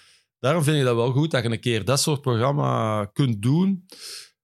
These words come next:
omdat je daar, eh, niet een ex-voetballer zij, je zijt daar niet een analist, je zijt daar gewoon Gert. En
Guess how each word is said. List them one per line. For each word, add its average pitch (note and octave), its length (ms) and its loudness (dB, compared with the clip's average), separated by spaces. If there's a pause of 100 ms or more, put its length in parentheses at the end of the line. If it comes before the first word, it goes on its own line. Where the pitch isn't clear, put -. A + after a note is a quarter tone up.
(100)
omdat A2+ 380 0
je A2 100 -2
daar, C#3 680 -2
eh, G#2 360 0
niet B2+ 320 2
een B2 140 0
ex-voetballer B2 600 -2
zij, C3+ 420 -2
je G2+ 180 -2
zijt G2+ 280 -2
daar G#2+ 320 0
niet A#2 240 0
een A#2 140 -4
analist, A#2+ 460 -2
je - 80 -4
zijt G2 220 -2
daar G2 160 -2
gewoon F#2+ 320 -2
Gert. G#2 440 -6
En G2+ 220 -8